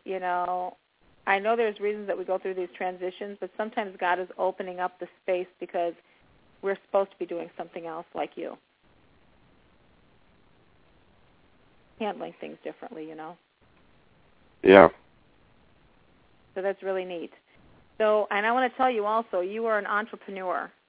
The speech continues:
Speaker 1: and you are gonna be having a lot of things coming in front of you that you're making, that you'll be making decisions on in the next four to six months. So just remember I told you that, okay?
Speaker 2: Okay.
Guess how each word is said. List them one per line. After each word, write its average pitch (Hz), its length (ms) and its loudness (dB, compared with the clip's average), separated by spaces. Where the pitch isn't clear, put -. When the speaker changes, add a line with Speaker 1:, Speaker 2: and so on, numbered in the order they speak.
Speaker 1:
and 190 160 -4
you 208 120 -4
are 208 80 0
gonna 208 200 -4
be 196 160 -2
having 185 240 -2
a 180 120 -2
lot 196 280 0
of 208 100 -6
things 202 200 -10
coming 190 260 -6
in 185 200 -14
front 190 160 -4
of 180 100 -8
you 175 80 -6
that 165 60 -14
you're - 100 -8
making, 180 340 -12
that 175 140 -4
you'll 190 100 -4
be 190 140 -4
making 175 240 -12
decisions 175 500 -8
on 170 140 -4
in 165 80 -10
the 175 60 -10
next 160 200 -8
four 190 160 -2
to 185 180 -14
six - 140 -10
months. 160 240 -6
So 196 80 -2
just 190 220 -8
remember 190 320 -2
I 170 60 0
told 175 280 -4
you 170 60 -6
that, 160 180 -6
okay? 175 400 -4
Speaker 2:
Okay. 87 380 8